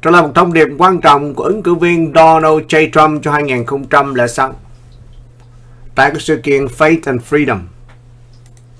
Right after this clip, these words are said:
tự do và tôn giáo, niềm tin và tôn giáo, niềm tin và tự do. Tổng thống Trump tuyên bố: "Chúng ta sẽ đánh bại chính sách phá thai mù lây của đảng Dân Chủ cấp tiến."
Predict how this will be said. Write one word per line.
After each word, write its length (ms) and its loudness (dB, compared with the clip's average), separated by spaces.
tự 120 0
do 260 2
và 140 -6
tôn 160 -2
giáo, 200 -4
niềm 320 0
tin 300 0
và 140 -4
tôn 180 -4
giáo, 240 -4
niềm 240 -2
tin 280 -2
và 140 -12
tự 80 -4
do. 260 -6
Tổng 140 -8
thống 180 0
Trump 240 4
tuyên 180 0
bố: 260 2
"Chúng 160 -8
ta 100 0
sẽ 140 -4
đánh 200 -6
bại 260 2
chính 220 -8
sách 220 -10
phá 200 -2
thai 180 0
mù 380 0
lây 380 0
của 100 -8
đảng 340 -2
Dân 200 -4
Chủ 280 -2
cấp 200 -6
tiến." 180 -8